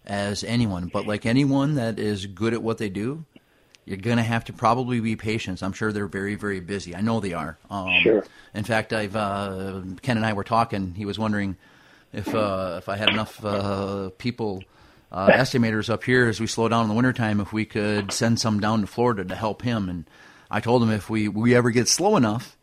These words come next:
Speaker 1: <laughs> I would, uh, I would gladly help out where I can and, and, and send guys his way. But right now we're, we're so booked up, I can't, I can't,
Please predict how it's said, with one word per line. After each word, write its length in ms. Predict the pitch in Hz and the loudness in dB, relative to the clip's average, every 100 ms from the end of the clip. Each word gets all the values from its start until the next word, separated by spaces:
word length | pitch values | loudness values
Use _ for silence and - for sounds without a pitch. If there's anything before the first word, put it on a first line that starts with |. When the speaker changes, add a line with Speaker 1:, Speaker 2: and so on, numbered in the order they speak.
| _ | _
Speaker 1:
<laughs> 220 | _ _ - | _ _ -4
I 440 | 101 - 95 120 | 0 2 4 4
would, 260 | 117 110 113 | 4 2 2
uh, 240 | 107 104 | 2 2
I 120 | 98 | 2
would 160 | 107 98 | -2 0
gladly 340 | 113 117 120 | 2 4 4
help 260 | 110 107 104 | 4 2 2
out 120 | 104 | 2
where 160 | 98 95 | 2 -2
I 40 | |
can 280 | 92 110 95 | -2 -2 0
and, 140 | 92 | -2
and, 280 | 85 98 92 | -4 -2 -2
and 220 | 92 98 | -2 -2
send 180 | 95 101 | -2 -2
guys 240 | 95 95 98 | 0 -2 -2
his 160 | 95 | -4
way. 300 | 95 98 87 - - - _ | -4 -4 -4 -8 -20 -20 _
But 120 | 95 | 0
right 160 | 113 104 | 2 4
now 180 | 110 | 2
we're, 200 | 90 98 | 0 -2
we're 120 | 90 98 | -2 -4
so 160 | - | -4
booked 280 | 87 92 - | -4 -6 -4
up, 180 | 101 - | -4 -4
I 80 | 90 | -8
can't, 320 | - 95 90 | -6 -6 -6
I 80 | 95 | -8
can't, 300 | - 98 | -6 -8